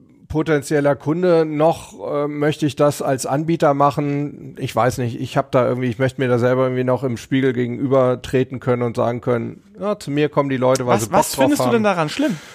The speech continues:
Speaker 2: Das verstehe ich nicht. Was ist denn daran, wo du sagst, dass, dass daran störe
Speaker 1: Ja,
Speaker 2: ich
Speaker 1: ich glaub,
Speaker 2: mich?
Speaker 1: da kommen wir jetzt irgendwie echt vom, vom Thema ab.
Speaker 2: Gut.
Speaker 1: Das, äh, das,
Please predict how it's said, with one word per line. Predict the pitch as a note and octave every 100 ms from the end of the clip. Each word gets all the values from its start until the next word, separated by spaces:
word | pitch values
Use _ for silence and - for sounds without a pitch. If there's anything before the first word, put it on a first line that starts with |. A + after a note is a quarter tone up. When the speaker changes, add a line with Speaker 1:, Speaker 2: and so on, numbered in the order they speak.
| -
Speaker 2:
Das | G3
verstehe | G3 -
ich | G#3+
nicht. | D3+ -
Was | G3+ A3+
ist | A#3
denn | A3+
daran, | G#3 F#3+ G#3 F#3+
wo |
du | F#3+
sagst, | F#3+ F#3 F3+
dass, | E3+ -
dass | F3 -
daran | E3+ F3
störe | E3+ -
Speaker 1:
Ja, | A#2+
Speaker 2:
ich | A#2+
Speaker 1:
ich | A2+
glaub, | A#2+
Speaker 2:
mich? | B2
Speaker 1:
da |
kommen | A#2 B2+ B2+
wir |
jetzt | A#2
irgendwie | C3+ A#2 B2
echt | A#2+
vom, | - B2 A#2
vom | G#2+ A2 -
Thema | A2 A2+ G#2+
ab. | G2+
Speaker 2:
Gut. | - - - -
Speaker 1:
Das, | - C3 - - - -
äh, | F3+ A2+ G#2+ A2 G#2+ G#2 -
das, | A2+